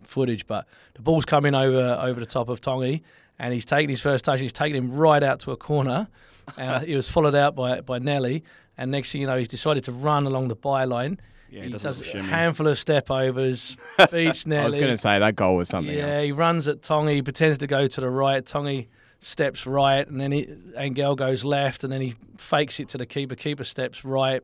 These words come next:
Speaker 1: he puts it to his left. It's just a
Speaker 3: There's
Speaker 1: superb
Speaker 3: very,
Speaker 1: goal.
Speaker 3: very few players in the league that are as good
Speaker 1: Superb.
Speaker 3: to watch with the ball at their feet as, as Angel.
Speaker 1: Yeah,
Speaker 3: He's just,
Speaker 1: yeah.
Speaker 3: he, you, one of those players can always create something out of nothing, and yeah, he's, uh, fantastic. Look, we've gotta get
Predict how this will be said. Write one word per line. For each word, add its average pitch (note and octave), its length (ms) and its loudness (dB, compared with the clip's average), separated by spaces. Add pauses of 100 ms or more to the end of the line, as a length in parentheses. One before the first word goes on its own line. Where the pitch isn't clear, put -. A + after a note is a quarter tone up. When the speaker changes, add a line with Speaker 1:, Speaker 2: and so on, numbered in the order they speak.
Speaker 1:
he B2+ 140 -10
puts C3 240 -12
it A#2+ 120 -12
to B2 100 -12
his A2 160 -10
left. A2+ 360 -8
It's A2+ 240 -10
just - 240 -12
a B2+ 40 -12
Speaker 3:
There's - 80 -14
Speaker 1:
superb - 300 -8
Speaker 3:
very, C#3 180 4
Speaker 1:
goal. G2 120 -12
Speaker 3:
very C3 220 8
few A#2+ 220 2
players G2+ 320 0
in F#2+ 80 0
the F2+ 80 -2
league F#2+ 280 4
that F2+ 120 -2
are F2+ 80 0
as F#2 100 -4
good A2 140 -10
Speaker 1:
Superb. G2+ 60 -14
Speaker 3:
to G2+ 60 -6
watch F#2+ 260 -2
with F#2 100 -8
the E2+ 80 -12
ball F#2 240 -4
at - 60 -10
their E2+ 120 -4
feet F2+ 400 -4
as, E2+ 380 -10
as F2 160 -4
Angel. F2+ 200 -4
Speaker 1:
Yeah, F2 200 -4
Speaker 3:
He's E2+ 120 -8
just, G#2+ 360 4
Speaker 1:
yeah. G#2 160 -12 (160)
Speaker 3:
he, B2+ 180 0
you, B2 320 2
one C3 120 6
of C3 40 4
those A#2 160 4
players A2+ 300 2
can A2+ 120 -4
always G#2+ 280 4
create G#2+ 260 2
something G2+ 260 -2
out G2 140 4
of F#2 60 0
nothing, F#2 440 -4
and F2 320 -4
yeah, G2+ 280 2 (180)
he's, F#2+ 320 -2
uh, G2 320 6 (440)
fantastic. D3 580 6
Look, D#3 240 4
we've C3 500 0
gotta D#3 240 4
get D#3 260 6